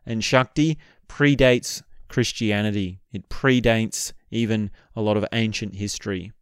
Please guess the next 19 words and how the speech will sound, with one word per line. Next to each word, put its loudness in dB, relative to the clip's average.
So 2
it's, 4
it's 2
amazing, 6
right, 0
to -4
see 4
that. 2
It's -6
amazing 4
to 2
have 2
that 2
of 0
seeing, 4
"Oh, 6
everything 6
is 2
just 0